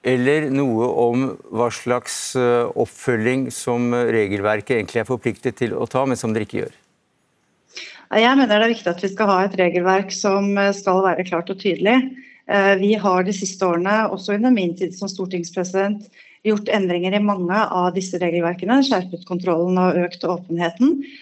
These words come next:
Speaker 2: Det skal vi fortsette med. Eh, men det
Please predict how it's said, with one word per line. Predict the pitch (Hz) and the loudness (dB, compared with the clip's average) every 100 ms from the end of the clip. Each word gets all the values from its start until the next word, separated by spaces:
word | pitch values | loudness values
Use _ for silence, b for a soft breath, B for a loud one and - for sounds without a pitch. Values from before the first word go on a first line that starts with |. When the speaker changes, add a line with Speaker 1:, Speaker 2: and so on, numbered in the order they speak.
| B | B
Speaker 2:
Det | 165 196 226 277 269 269 | -4 2 4 4 2 -2
skal | - 208 | -2 -2
vi | 196 | 0
fortsette | 180 185 170 220 | -4 -4 -2 2
med. | 320 392 - B B B 226 | 0 0 -10 B B B 0
Eh, | 220 220 220 220 214 - | 4 4 4 2 0 -2
men | 220 | -2
det | 220 | 0